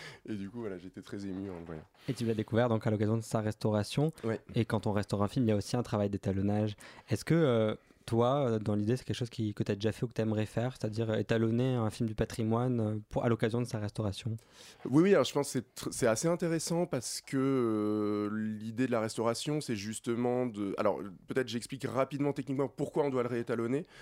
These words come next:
Speaker 1: C'est parce qu'en fait, on, pour restaurer un film, en fait, donc on va repartir du négatif, euh, original, et donc le négatif, lui, n'est pas étalonné, puisqu'avant, euh, le négatif, c'est ce qui a été tourné par la caméra.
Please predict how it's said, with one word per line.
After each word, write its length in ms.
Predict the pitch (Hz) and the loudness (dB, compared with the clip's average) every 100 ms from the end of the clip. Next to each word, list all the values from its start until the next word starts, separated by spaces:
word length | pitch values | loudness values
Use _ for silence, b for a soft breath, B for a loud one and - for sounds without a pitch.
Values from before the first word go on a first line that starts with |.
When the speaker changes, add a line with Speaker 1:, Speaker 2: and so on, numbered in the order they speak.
| B | B
Speaker 1:
C'est 160 | - | -2
parce 220 | 113 110 - | 0 0 -2
qu'en 160 | 123 | -4
fait, 320 | - 139 143 | -2 -2 -2
on, 580 | 127 113 110 107 107 107 | -2 0 0 0 0 -2
pour 200 | 107 117 | -4 -2
restaurer 340 | 117 113 123 120 | -2 -2 -2 -2
un 120 | 117 | -2
film, 280 | - 160 175 | -4 -4 -4
en 60 | |
fait, 120 | 135 143 | -4 -2
donc 180 | 127 113 | -2 0
on 40 | |
va 120 | 110 | 2
repartir 580 | 104 123 131 127 - 139 | 2 0 -2 -4 -4 -6
du 140 | 117 | -4
négatif, 480 | 113 107 104 120 110 | -6 -4 -6 -8 -14
euh, 240 | 110 104 95 95 | -8 -6 -6 -8
original, 640 | 104 101 101 120 151 135 B B B - | -8 -10 -4 -2 -2 -6 B B B -2
et 140 | 113 | -2
donc 200 | 107 107 | 0 -2
le 80 | 107 | 0
négatif, 480 | 110 104 104 151 - | 0 0 -2 -6 -6
lui, 140 | 135 | -2
n'est 100 | 139 | -2
pas 160 | 120 113 | 0 -2
étalonné, 440 | 113 113 113 98 | -2 -4 -4 -6
puisqu'avant, 600 | - 98 113 107 123 135 - 92 | -10 -8 -2 0 0 0 -2 -6
euh, 160 | 101 | -4
le 120 | 104 | -2
négatif, 360 | 101 101 101 123 | -2 -2 -2 -4
c'est 160 | - - _ _ _ | -10 -10 _ _ _
ce 180 | - - | -14 -6
qui 100 | 107 | -4
a 20 | |
été 140 | 95 95 | -2 -4
tourné 320 | - 117 110 | -4 -2 -2
par 140 | 107 | 0
la 80 | 98 | -2
caméra. 460 | 101 92 92 107 | -2 -2 0 -2